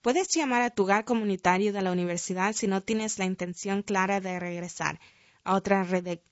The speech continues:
dirección. Si lo haces, regis-, regístrate con esa dirección como tu hogar. Registra solo una dirección. Actualiza tu registro cuando te mudes.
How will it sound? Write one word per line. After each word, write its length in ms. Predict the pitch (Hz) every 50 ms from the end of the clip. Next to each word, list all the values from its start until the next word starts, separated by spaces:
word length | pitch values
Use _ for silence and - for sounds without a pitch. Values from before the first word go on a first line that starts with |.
| _ -
dirección. 580 | 196 185 180 175 170 - - - - - - - - _ _ _ - - _ _
Si 160 | - - -
lo 140 | 214 208 196
haces, 400 | 202 226 - - 320 - - - -
regis-, 380 | - 202 220 190 196 - - _ _ _ _ _ _ _ _
regístrate 680 | - 190 208 202 202 254 269 - 294 277 269 - 277 262
con 200 | - 220 202 202
esa 180 | 220 - 254
dirección 460 | 226 208 190 185 - - 214 208 226
como 240 | 220 - 214 202 202
tu 140 | - - 175
hogar. 300 | 165 160 151 - 180 - _ - - - _ _
Registra 760 | - - 196 196 196 185 226 226 - - - _ - 269 294 285
solo 300 | - - 233 220 233 233
una 240 | 233 240 247 247 233
dirección. 560 | 226 208 196 185 - - - 175 170 165 - - - - _ _ _ _ -
Actualiza 600 | - 196 - - 202 190 196 220 240 - 269 262
tu 140 | - 233
registro 520 | 202 190 185 185 220 226 226 - - 254 254
cuando 300 | - 220 196 196 190 180
te 140 | - 180 175
mudes. 500 | 175 165 160 156 - - - - -